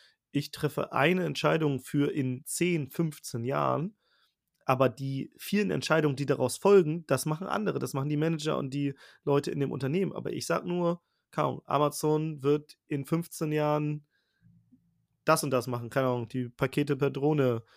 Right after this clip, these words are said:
liefern.“ Und jetzt die ganzen rechtlichen Dinge und was da alles, was für ein Rattenschwanz dahinter dran ist, darum kümmert er sich nicht mehr, sondern er sagt, „Das ist die Vision, dahin geht's.“ Und deswegen braucht man manchmal so, äh,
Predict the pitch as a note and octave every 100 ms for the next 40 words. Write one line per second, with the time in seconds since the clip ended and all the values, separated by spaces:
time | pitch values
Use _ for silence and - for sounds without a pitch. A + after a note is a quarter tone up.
0 | _ _ C3 B2+ A#2 G#2+ G#2+ _ _ _
1 | _ _ C3 C3 C3 C#3 C3 C3 C3 C3
2 | C3+ - - D3 - C#3 C#3 C#3 C#3 C#3
3 | B2+ B2+ - C#3+ D#3+ - - C#3+ C3+ C3
4 | C3+ C#3 C#3+ C3 D#3+ E3 - C3 - C3
5 | B2+ B2 B2 D3 - - - C3+ C3+ D#3+
6 | D#3+ E3 D#3 C#3 C3 C3+ B2+ C3 B2+ D3+
7 | E3 F#3 _ _ _ B2+ C3+ C#3+ D#3 D#3
8 | D3+ D3 C3 C3 C#3 D3 D3+ C3 - B2+
9 | - - _ - C#3 C3 C3 D3+ D3 C#3
10 | C#3 C3+ C3+ B2+ - - _ - -